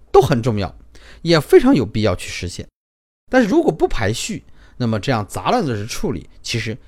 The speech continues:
一件都处理不好。所以呢，应该一次呢就选择做一件事情，那么目标的完成概率呢就会大得多。呃，公司的管理目标呢也有类似的情况，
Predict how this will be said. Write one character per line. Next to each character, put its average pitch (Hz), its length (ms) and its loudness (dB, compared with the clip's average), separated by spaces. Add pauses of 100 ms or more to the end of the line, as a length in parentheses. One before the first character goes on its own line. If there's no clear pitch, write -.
(140)
一 185 240 -4
件 254 280 4
都 117 80 -2
处 - 200 -8
理 76 80 -10
不 - 120 -16
好。 - 200 -16 (800)
所 - 160 4
以 165 60 4
呢， 135 220 -2
应 196 140 -4
该 202 100 4
一 151 220 -2
次 220 240 -2
呢 151 220 -2
就 185 100 -2
选 92 260 -4
择 104 140 -4
做 175 240 0
一 123 180 -4
件 302 220 4
事 - 160 -8
情， - 220 -12 (420)
那 113 100 -4
么 95 220 -6 (120)
目 175 220 2
标 117 220 2
的 95 140 -2
完 95 260 -2
成 110 180 -2
概 101 200 -2
率 87 160 -8
呢 76 100 -14 (320)
就 107 140 -6
会 98 120 -6
大 101 160 -6
得 95 120 -4
多。 104 320 -4 (1400)
呃， 101 160 -6
公 202 160 4
司 - 160 -2
的 160 180 4
管 120 180 4
理 135 60 4
目 120 140 2
标 120 160 2
呢 120 80 2
也 117 240 2
有 175 140 4
类 113 140 0
似 - 160 -6
的 92 60 -4
情 - 200 -6
况， - 240 -10